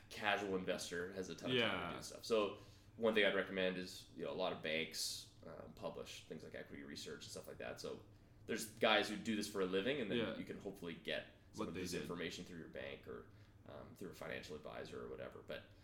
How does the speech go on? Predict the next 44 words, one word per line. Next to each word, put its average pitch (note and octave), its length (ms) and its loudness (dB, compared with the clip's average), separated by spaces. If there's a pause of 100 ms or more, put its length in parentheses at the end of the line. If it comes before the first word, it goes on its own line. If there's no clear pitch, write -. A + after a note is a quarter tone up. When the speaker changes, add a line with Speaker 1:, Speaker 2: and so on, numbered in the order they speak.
(260)
Speaker 1:
um, A#1+ 400 -12 (100)
you E2 180 -2
can, D#2+ 200 -6 (260)
you G2+ 100 0
know, - 80 -4
these G#2 200 -2
are F#2+ 80 -2
kind F#2 160 -2
of E2+ 40 -4
the - 140 -10
fundamental F2+ 400 2
type - 200 -2
of - 60 -12 (260)
financial F2+ 440 -2 (100)
health - 200 -6
checks - 400 -6
I C#2+ 40 -2
would C2+ 120 -4
do A#1+ 200 -6
as - 120 -6
kind D2+ 180 -8
of - 120 -12
part - 120 -6
of - 60 -10
step - 280 -8
one. - 200 -10 (360)
Speaker 2:
Absolutely. F#2+ 480 -4
Speaker 1:
And F2 80 -6
just - 180 -6
kinda - 180 12
take - 140 12
a - 40 2
peek - 360 -6 (680)
Speaker 2:
There E2+ 120 -10
was. D#2+ 140 -8
Speaker 1:
under E2+ 140 -6
the F#2 80 -10
hood, - 220 -2
so - 100 -6
to - 60 -8
speak. - 220 -12 (500)
So A#2 280 12
yeah, A2 200 12
that's C3+ 360 12